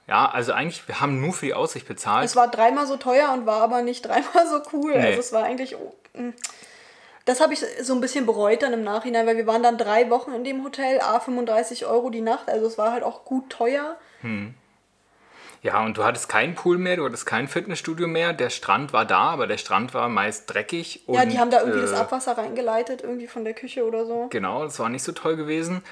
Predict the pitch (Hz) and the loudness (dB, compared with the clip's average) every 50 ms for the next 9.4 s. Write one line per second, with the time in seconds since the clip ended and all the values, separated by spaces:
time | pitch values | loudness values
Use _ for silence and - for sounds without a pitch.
0 | - - - _ - 107 107 - 117 - - - - - 113 98 107 113 143 170 | -20 -20 -6 _ -2 0 0 0 0 -2 -2 -6 -6 -6 -4 -2 -2 -2 -2 -4
1 | 185 180 - 120 113 117 113 - - 98 101 113 117 - - 110 98 101 104 120 | -6 -4 -2 -2 0 0 -2 -4 -4 -2 -2 -2 -4 -6 -6 -4 -2 -2 -2 -2
2 | - - 135 123 117 - - 113 107 107 104 110 123 160 185 185 - 165 151 160 | -2 -4 -4 -4 -4 -4 -6 -8 -8 -8 -8 -6 -6 -6 -6 -4 -4 -4 -4 -4
3 | 165 - 147 - - 117 123 147 156 156 180 175 147 113 110 127 - - - - | -6 -8 -8 -6 -4 -4 -4 -4 -6 -8 -10 -8 -6 -6 -6 -6 -6 -10 -16 -20
4 | - - - - - - - _ - - 113 107 104 107 107 107 101 104 110 - | -20 -20 -20 -20 -20 -20 -20 _ -8 -4 -2 -2 0 -2 -2 -4 -4 -6 -6 -4
5 | - - 120 143 151 147 143 147 151 156 160 165 170 156 - - - _ _ - | -2 -2 -2 -2 -4 -4 -2 -2 -2 -2 -2 -6 -12 -14 -18 -20 -20 _ _ -20
6 | _ _ _ _ _ - 120 120 127 139 147 147 135 - - - 113 104 98 95 | _ _ _ _ _ -8 -4 -2 0 0 0 0 -2 -4 -8 -8 -8 -8 -8 -8
7 | 95 95 - - 262 - 104 95 110 110 127 - 135 - - 233 - - 220 113 | -8 -10 -14 -12 -10 -10 -4 -2 0 0 0 2 0 0 0 -2 -4 -2 0 0
8 | 113 139 147 151 147 156 - 214 220 226 226 - - 240 226 226 226 233 233 240 | 0 2 0 0 0 0 -2 -2 -2 -6 -8 -10 -8 -4 -4 -4 -4 -4 -6 -10
9 | 233 226 240 247 254 247 277 | -10 -12 -12 -12 -14 -14 -16